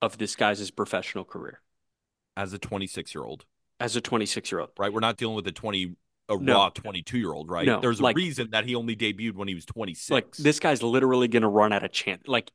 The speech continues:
Speaker 1: he was running out of chances. He was going to pivot to insurance. I have no idea what he was gonna pivot
Speaker 2: No,
Speaker 1: to, but,
Speaker 2: <laughs> he
Speaker 1: like,
Speaker 2: wasn't gonna do that.
Speaker 1: it's not like he was the guy on the forefront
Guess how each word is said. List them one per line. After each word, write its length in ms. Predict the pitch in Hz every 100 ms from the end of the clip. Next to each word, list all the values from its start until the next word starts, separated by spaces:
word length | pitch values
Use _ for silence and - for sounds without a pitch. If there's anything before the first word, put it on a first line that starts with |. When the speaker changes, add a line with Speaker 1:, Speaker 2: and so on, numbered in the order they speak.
| _
Speaker 1:
he 240 | 113 113
was 240 | 117 117 113
running 320 | 117 113 107
out 160 | 101 98
of 80 |
chances. 540 | - - 85 - 67 -
He 180 | 135 117
was 240 | 110 -
going 320 | 110 107 107
to 60 | 104
pivot 380 | - 113 104 107
to 180 | 123 107
insurance. 460 | 107 - 104 73
I 200 | 123 104
have 180 | 113 104
no 140 | 110
idea 260 | 104 101 104
what 120 | 101
he 60 | 101
was 140 | 101
gonna 120 | 107
pivot 300 | 95 147 143
Speaker 2:
No, 40 | -
Speaker 1:
to, 180 | 117 107
but, 120 | 123
Speaker 2:
<laughs> 20 |
he 40 |
Speaker 1:
like, 100 | 123
Speaker 2:
wasn't 280 | 98 98 95
gonna 140 | 95 82
do 120 | 87
that. 160 | 78 - -
Speaker 1:
it's 200 | 160 -
not 320 | 151 185 160
like 220 | 165 151
he 180 | - 170
was 240 | 175 147
the 100 | -
guy 340 | 127 127 143 147
on 100 | 120
the 80 | 110
forefront 720 | - 131 143 156 - 139